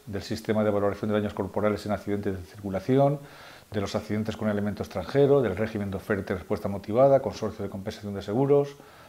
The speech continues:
los procedimientos civiles, etcétera. Esta parte, como acabo de decir, está dividida en diez apartados. En cada apartado, además de utilizar,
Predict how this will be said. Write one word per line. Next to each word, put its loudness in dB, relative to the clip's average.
los -10
procedimientos -2
civiles, 2
etcétera. -2
Esta 10
parte, 8
como 0
acabo 4
de 2
decir, 0
está 0
dividida 6
en 2
diez 2
apartados. 6
En -8
cada 4
apartado, 6
además 4
de 2
utilizar, 4